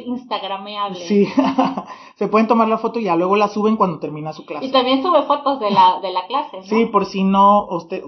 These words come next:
Speaker 2: si ustedes se quieren ver,
Speaker 1: Ajá.
Speaker 2: pues les toma la foto. Pero,
Speaker 1: <laughs>
Speaker 2: bueno,
Speaker 1: ¿Para qué te incluyo?
Speaker 2: el conectar con tu centro por el medio por el que sea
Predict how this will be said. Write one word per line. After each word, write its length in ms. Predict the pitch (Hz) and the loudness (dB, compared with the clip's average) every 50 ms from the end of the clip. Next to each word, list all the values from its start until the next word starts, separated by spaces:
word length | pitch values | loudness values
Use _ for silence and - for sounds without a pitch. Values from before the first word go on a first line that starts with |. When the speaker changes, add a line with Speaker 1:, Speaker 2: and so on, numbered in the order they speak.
| 147 | -16
Speaker 2:
si 160 | - - 185 160 | -12 -10 -8 -8
ustedes 260 | 160 165 196 196 190 | -6 -4 -4 -4 -4
se 120 | 214 196 | -4 -4
quieren 280 | - 196 190 196 196 190 | -2 -2 0 0 2 2
ver, 320 | 190 196 202 226 294 - - _ _ | 4 4 4 2 0 -4 -12 _ _
Speaker 1:
Ajá. 320 | 208 233 254 - 220 208 | -2 0 2 4 6 4
Speaker 2:
pues 100 | - 170 160 | 4 4 2
les 120 | 156 - | -2 -6
toma 180 | - 165 165 156 | -8 -6 -6 -4
la 120 | 156 151 | -6 -6
foto. 360 | 151 - 180 180 - 135 - _ _ - - - | -6 -6 -8 -8 -10 -14 -20 _ _ -14 -6 -2
Pero, 540 | 175 170 175 170 170 165 160 - - _ _ _ | 2 2 4 4 2 0 -2 -4 -10 _ _ _
Speaker 1:
<laughs> 80 | _ | _
Speaker 2:
bueno, 500 | - 208 190 185 185 180 160 156 143 - - | -12 -8 -4 -2 -2 -2 -2 -4 -8 -10 -12
Speaker 1:
¿Para 120 | 202 190 | -16 -16
qué 80 | - 202 | -16 -16
te 80 | - - | -18 -18
incluyo? 320 | - - 196 190 185 - _ _ - | -20 -18 -20 -20 -20 -20 _ _ -4
Speaker 2:
el 240 | 196 196 196 190 - | 0 0 0 0 0
conectar 560 | - 196 190 185 180 - - - 202 208 202 | 0 0 0 0 -2 -4 0 0 0 0 2
con 200 | - 233 233 220 | 0 0 0 0
tu 100 | - 214 | -2 -4
centro 720 | 196 - - 226 226 220 220 - 226 233 233 233 - - | -4 -2 0 0 0 0 -2 -2 -2 -2 -2 -4 -6 -6
por 240 | - - 196 190 - - | -2 2 2 2 2 2
el 180 | 185 180 180 190 | 0 0 2 2
medio 400 | 190 208 214 196 226 254 262 262 | 2 2 2 2 2 0 0 2
por 120 | 226 196 | 2 0
el 180 | 175 165 160 165 | 0 0 -2 -4
que 100 | - 151 | -8 -12
sea 440 | 147 - 190 196 214 262 311 - | -10 -6 -4 -2 -2 -2 -4 -6